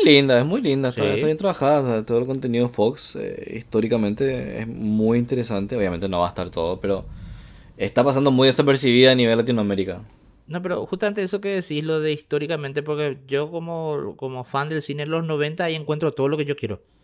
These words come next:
Speaker 1: Sí, sí, hay
Speaker 2: Está
Speaker 1: mucho.
Speaker 2: casi todo, casi todo está, ¿verdad? O sea, la película que vos querés ver, no sé, está la de, la de Harrison Ford, por ejemplo, la, la que siempre decimos de él, ¿verdad?
Speaker 1: Sí,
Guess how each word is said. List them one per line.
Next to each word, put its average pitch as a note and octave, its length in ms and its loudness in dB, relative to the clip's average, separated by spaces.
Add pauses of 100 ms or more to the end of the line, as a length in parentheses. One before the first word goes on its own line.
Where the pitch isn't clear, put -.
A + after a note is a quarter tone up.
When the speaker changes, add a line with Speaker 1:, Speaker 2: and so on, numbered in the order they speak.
(260)
Speaker 1:
Sí, B2 300 6
sí, B2+ 120 2
hay A#2 80 6
Speaker 2:
Está G#2+ 80 2
Speaker 1:
mucho. A2+ 220 0
Speaker 2:
casi D#3+ 200 -2
todo, C#3 540 2
casi D3 300 -6
todo D3+ 400 0
está, G#2 260 -4
¿verdad? G2+ 220 -4
O A2 40 -6
sea, A2+ 120 -6
la A#2+ 240 -8
película D3 320 -8
que C#3+ 80 -4
vos C3+ 180 -6
querés C3+ 260 -4
ver, C3 200 -4
no A#2 100 -8
sé, C3 160 -2
está A#2+ 260 -4
la B2+ 220 -2
de, A2 460 -2 (420)
la A#2 120 -4
de A#2+ 100 -2
Harrison C3 400 -2
Ford, B2+ 380 -2
por A#2 140 -4
ejemplo, A2 360 -4
la, G#2+ 240 -4
la G2 180 -6
que - 80 -12
siempre C#3+ 320 -4
decimos A#2+ 400 -4
de G#2 160 0
él, F#2+ 140 -4
¿verdad? E2+ 180 -12
Speaker 1:
Sí, G#2+ 340 4